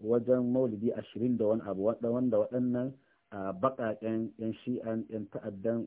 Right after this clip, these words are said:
zanadiƙan suka kasance suna yi a wancan lokacin, wanda kuma a wannan lokacin wajajen ƙarni na hudu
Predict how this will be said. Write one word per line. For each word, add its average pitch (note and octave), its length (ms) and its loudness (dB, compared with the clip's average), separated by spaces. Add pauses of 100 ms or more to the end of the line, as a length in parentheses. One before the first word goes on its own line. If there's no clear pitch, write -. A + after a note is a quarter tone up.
(120)
zanadiƙan G#2+ 600 -4
suka A2+ 160 -6
kasance G2 520 -8
suna G#2+ 240 -2
yi G#2 120 -4
a - 80 -16
wancan G2 400 -8
lokacin, F#2+ 440 -4 (420)
wanda A#2+ 300 0
kuma B2 420 -2 (340)
a G#2 420 -6
wannan C3+ 380 -2
lokacin B2 400 -2
wajajen A2 420 2
ƙarni A2 500 0
na A2+ 120 0
hudu B2+ 220 -2